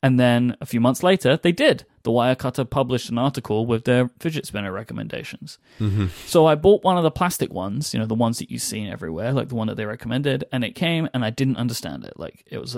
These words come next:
Speaker 1: it arrived, I span it, and I was like, "I don't get it." Then I put it on my desk, and then I realized, "Oh, this is something for my hands to do when I'm recording," which
Speaker 2: Hmm.
Speaker 1: is a thing that I tend to desperately need,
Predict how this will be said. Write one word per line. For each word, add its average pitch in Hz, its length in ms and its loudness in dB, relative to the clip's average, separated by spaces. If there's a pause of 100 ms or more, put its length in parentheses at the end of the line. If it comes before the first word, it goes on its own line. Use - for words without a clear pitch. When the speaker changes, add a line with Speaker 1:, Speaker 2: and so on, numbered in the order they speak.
Speaker 1:
it 113 200 -8
arrived, 135 520 2
I 117 80 -6
span 120 340 -2
it, 117 100 -2
and 113 100 -8
I - 20 -6
was 120 100 -8
like, - 220 -10
"I 110 40 -12
don't 95 160 -14
get - 180 -12
it." - 100 -14 (420)
Then 196 140 4
I 240 40 4
put 233 160 0
it 190 120 0
on 156 80 0
my 123 120 4
desk, - 520 -2 (1000)
and 127 80 0
then 139 120 4
I 135 80 2
realized, 131 640 0 (140)
"Oh, 202 280 2
this 143 240 -2
is 196 60 -2
something 165 300 -2
for - 140 -8
my 156 120 0
hands 196 440 -2
to - 100 -2
do 110 220 -4
when 120 140 -2
I'm 139 180 2
recording," 131 640 2 (380)
which 117 220 6
Speaker 2:
Hmm. 92 280 2
Speaker 1:
is 165 140 4
a 170 60 6
thing 185 320 2
that 165 120 2
I 151 140 4
tend 165 400 0
to - 100 -4
desperately 123 600 -4
need, 131 360 -2